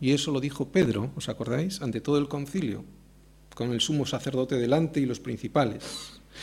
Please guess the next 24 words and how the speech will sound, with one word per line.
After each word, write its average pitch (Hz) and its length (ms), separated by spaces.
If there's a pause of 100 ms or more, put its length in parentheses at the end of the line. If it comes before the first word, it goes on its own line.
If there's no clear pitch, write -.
(480)
"En 160 280
ningún 180 580
otro 175 400
hay 147 140
salvación, 139 920 (360)
porque 147 300
no 165 300
hay 208 160
otro 208 280
nombre 196 320
bajo 107 240
el 120 60
cielo 156 280
dado 117 180
a 123 40
los 135 200
hombres 165 340
en 135 120
que 131 100
podamos 143 400
ser 117 180
salvos". - 640 (1900)
Pero 147 180
esto, 202 440